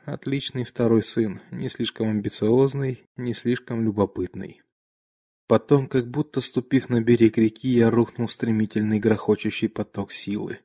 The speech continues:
Я потерял ориентацию, внезапно увидев мир глазами Шрюда.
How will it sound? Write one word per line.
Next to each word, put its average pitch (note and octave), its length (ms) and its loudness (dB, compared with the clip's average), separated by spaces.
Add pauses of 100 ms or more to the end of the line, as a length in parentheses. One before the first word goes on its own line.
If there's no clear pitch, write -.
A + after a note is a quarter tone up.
(500)
Я B2 140 0
потерял C#3+ 480 6
ориентацию, C3+ 720 2
внезапно A2+ 540 2
увидев A2+ 400 0
мир A#2 200 2
глазами G#2 500 2
Шрюда. G2+ 520 -4